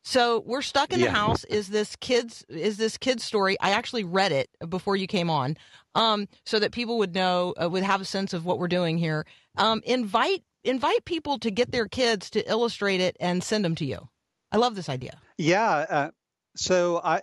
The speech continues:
Speaker 2: I, as we've talked about before, I like to, um, self-publish these books for my kids. And, um, I,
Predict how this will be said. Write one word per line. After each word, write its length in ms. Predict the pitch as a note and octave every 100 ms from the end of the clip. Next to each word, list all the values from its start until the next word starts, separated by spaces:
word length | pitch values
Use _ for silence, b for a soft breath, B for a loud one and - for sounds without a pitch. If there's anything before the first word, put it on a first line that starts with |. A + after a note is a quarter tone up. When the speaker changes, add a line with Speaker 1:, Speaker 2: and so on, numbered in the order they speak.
| -
Speaker 2:
I, 240 | F3 D#3
as 340 | F#3+ D3 C3 D3+
we've 160 | F3
talked 240 | - D#3 D3
about 180 | D3
before, 460 | C3 A2+ C#3 C3 A#2+
I 100 | C3+
like 240 | C#3 D#3
to, 280 | - B2+ A2+ - _ _ _ - -
um, 240 | B2 A2+
self-publish 800 | - E3 E3 - C#3+ C3 B2+ -
these 200 | C3 A2+
books 260 | A#2 A#2
for 160 | - B2
my 220 | A2 B2+
kids. 540 | C3+ B2 G#2+ G#2 G2+ - B B B B
And, 440 | D#3+ C3+ C3 B2+ B2 b b b -
um, 260 | C3+ B2+ C#3+
I, 140 | F3+